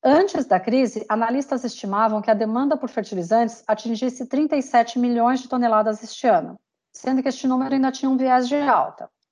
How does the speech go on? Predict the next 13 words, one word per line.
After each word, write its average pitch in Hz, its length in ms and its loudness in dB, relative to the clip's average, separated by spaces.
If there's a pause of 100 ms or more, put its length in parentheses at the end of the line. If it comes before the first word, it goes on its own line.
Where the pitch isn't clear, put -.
Agora, 214 640 2
alguns 233 300 0
analistas 233 480 -4
já 233 100 2
dizem 220 260 -4
que 240 100 -4
essa 214 140 -2
estimativa 233 440 -2
tem 254 100 -2
um 247 60 2
viés 240 240 4
de 302 80 -6
baixa, 214 520 2